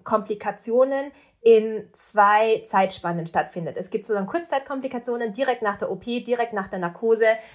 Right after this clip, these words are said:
ähm, Blutungsrisiko und all diese Themen. Das sind so, ähm, ein bis drei Tage nach der, nach der O P. Und da stellen wir wirklich sicher, dass die Patientinnen, ähm, noch im Land sind. Also wir, äh, raten wirklich sehr, sehr stark davon ab,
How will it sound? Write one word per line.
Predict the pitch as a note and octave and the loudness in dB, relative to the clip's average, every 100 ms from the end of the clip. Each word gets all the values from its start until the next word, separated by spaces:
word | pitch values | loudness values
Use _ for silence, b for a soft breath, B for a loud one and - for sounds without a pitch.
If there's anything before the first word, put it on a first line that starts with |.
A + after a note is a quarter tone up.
| B | B
ähm, | G3+ G3 F#3+ F#3+ - | 4 4 2 -4 -6
Blutungsrisiko | A3+ C4 A#3 A3 - A3 G#3+ A3 | -4 -2 -2 -4 -6 -8 -6 -2
und | G3+ G3+ | -2 2
all | G3+ G#3 | 2 2
diese | G#3 G3+ | -2 -8
Themen. | B3 C4+ C#4+ | -2 -2 -2
Das | G#3 G3+ | -6 -6
sind | G#3 | -6
so, | G3+ F#3+ B B - | -6 -8 B B 0
ähm, | G3 F#3 | 2 2
ein | F#3+ A3+ | 0 -2
bis | G#3+ | -2
drei | - G3+ | -4 -4
Tage | G3 F#3+ F#3+ | -2 -4 -2
nach | F3+ F3+ | -8 -6
der, | F#3+ E3+ - | -2 -2 -4
nach | F3+ F3 | -10 -10
der | F#3 | -10
O | F3+ | -10
P. | - A3 D#4 B B B - | -6 -6 -6 B B B -2
Und | G#3 - | -2 4
da | A3 B3 | 6 6
stellen | B3+ A#3+ A3 G#3+ | 4 2 2 0
wir | G3+ | 0
wirklich | A3 G#3+ | -2 -2
sicher, | G#3+ G#3+ G3+ | -10 -4 -4
dass | G3 F#3+ | -4 -8
die | F#3+ F#3 | -12 -8
Patientinnen, | G3 F#3+ G#3 A#3 A#3 A3 A3 A3 b b - | -8 -6 -4 -4 -6 -8 -10 -12 b b 0
ähm, | G3+ G3 F#3+ F#3+ F#3+ - _ _ _ _ _ _ _ _ | 2 2 0 -4 -10 -14 _ _ _ _ _ _ _ _
noch | B3 B3 B3 | 6 6 6
im | A#3 | 4
Land | G#3+ G#3+ | 4 4
sind. | G3 E3 | -2 0
Also | - G3+ | 0 0
wir, | G#3 G#3+ | 4 4
äh, | C3+ - - - - - - - | 4 -4 -14 -16 -18 -20 -20 -12
raten | G#3 G3 G#3+ B3+ A#3 A3 | 0 4 4 2 -4 -4
wirklich | A#3+ B3 A#3 | -8 -10 -2
sehr, | G#3+ A3+ B3+ | 6 6 6
sehr | B3 | 0
stark | A3 A3 | 0 0
davon | A3 G3+ G3 | 0 -6 0
ab, | A3 B3 | 0 0